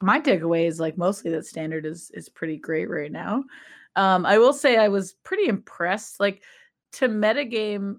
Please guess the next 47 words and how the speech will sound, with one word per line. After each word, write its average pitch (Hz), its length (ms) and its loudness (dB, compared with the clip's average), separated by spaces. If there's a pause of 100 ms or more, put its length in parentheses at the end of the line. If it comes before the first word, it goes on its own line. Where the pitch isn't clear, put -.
(120)
or 214 120 0
to, 220 420 -6
to 220 120 -6
deck 214 560 -4 (220)
design, 165 800 -4 (140)
like, - 140 -14
a 165 140 -6
newish 180 640 0
deck, 156 300 -6
though 202 260 -2 (540)
it's 208 200 -10
a 208 100 -2
sort 277 240 0
of 202 60 2
an 175 60 -2
argument 165 380 -6
'cause 170 160 -10
Blue 214 200 -2
Green 185 200 -4
Flash 156 320 -6
was 156 100 -8
a 160 40 -14
deck 165 220 -8
before, 160 480 -6 (380)
but 190 100 0
they 190 100 4
changed 170 380 -4
it 160 80 -10
quite 147 160 -6
a 151 80 -6
lot. 151 300 -6 (240)
So 202 140 0
to 190 120 -4
be 254 80 -2
able 269 100 4
to 277 80 2
design 185 400 -2
a 175 80 -4
deck 170 280 -2
and 175 100 -6
then 165 80 -6
have 165 300 -2
it 170 200 2 (320)
do 196 200 0
so 170 420 2
well, 160 240 0
like, 208 240 -2